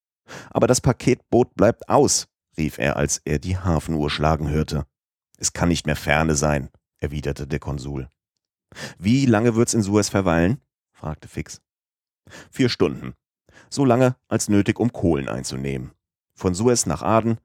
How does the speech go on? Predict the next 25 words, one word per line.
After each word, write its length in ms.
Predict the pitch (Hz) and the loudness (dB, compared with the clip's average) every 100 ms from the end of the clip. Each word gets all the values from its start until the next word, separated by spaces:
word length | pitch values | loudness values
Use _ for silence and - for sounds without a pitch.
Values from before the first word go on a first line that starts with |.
| _ | _
am 180 | 76 78 | -6 -2
Ende 200 | 101 107 | 0 0
des 200 | 104 - | -2 -2
Roten 300 | 95 101 98 | -2 0 0
Meeres, 380 | 87 87 90 | 2 2 0
rechnet 340 | 85 101 107 107 | 0 -2 -2 -2
man 160 | 104 | -4
dreizehnhundertzehn 1300 | 95 95 123 - 120 120 107 107 101 85 82 90 95 | -2 0 0 0 -2 0 0 0 0 -4 -4 0 2
Meilen. 400 | 90 85 80 76 - _ _ - - | 4 4 2 0 -10 _ _ -20 -14
Und 160 | - - | -12 -6
es 160 | 110 101 | -4 0
muss 200 | 92 - | 0 0
sich 200 | 95 - | -2 -2
mit 160 | 107 | -4
Brennmaterial 760 | - 107 82 69 71 73 69 71 | 0 0 2 0 -2 -2 -2 -2
versehen.“ 540 | 76 73 73 69 69 - _ _ _ _ _ _ _ _ _ - - - | -2 -2 -2 -4 -6 -10 _ _ _ _ _ _ _ _ _ -20 -20 -10
„Und 180 | 95 101 _ | -6 -6 _
von 280 | - - 101 | -8 -2 -2
Suez 380 | 90 127 127 - | 2 4 4 2
fährt 260 | - 117 | 0 0
das 140 | 113 - | 0 0
Boot 220 | 117 - | -2 0
direkt 260 | 113 113 | 2 2
nach 140 | 127 123 | 2 2
Bombay?“, 460 | 85 78 73 120 | 2 2 4 4